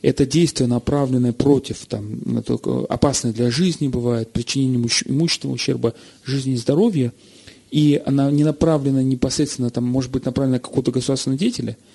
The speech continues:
и обязательно сопровождается какими-либо угрозами, либо требованиями о выполнении каких-нибудь там просьб, там, допустим,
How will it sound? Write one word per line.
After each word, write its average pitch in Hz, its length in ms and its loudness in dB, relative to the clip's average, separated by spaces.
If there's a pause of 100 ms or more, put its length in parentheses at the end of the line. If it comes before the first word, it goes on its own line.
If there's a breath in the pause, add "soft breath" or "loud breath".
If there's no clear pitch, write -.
(420 loud breath)
и 151 80 6
обязательно 147 680 2
сопровождается 135 1120 0 (460 soft breath)
какими-либо 156 720 4
угрозами, 147 800 4
либо 139 360 0
требованиями 123 960 2
о 135 80 -2
выполнении 147 680 2
каких-нибудь 127 560 -4 (100)
там 117 420 -6
просьб, 139 380 2
там, 110 200 -8
допустим, 113 440 -6